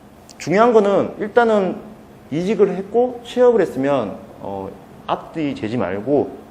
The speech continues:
본인이 할 수 있는 최선의 일들을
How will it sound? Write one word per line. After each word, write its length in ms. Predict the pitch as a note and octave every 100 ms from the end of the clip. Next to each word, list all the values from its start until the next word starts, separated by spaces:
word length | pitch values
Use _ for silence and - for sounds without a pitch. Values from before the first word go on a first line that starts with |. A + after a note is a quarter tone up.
| -
본인이 300 | C#3 G3 G#3
할 140 | F#3+ G#3+
수 220 | - D#3+
있는 360 | C3 B2 A#2 - - - - -
최선의 500 | - - C4 C4+ B3+
일들을 540 | B2 A2 B2 A2+ G2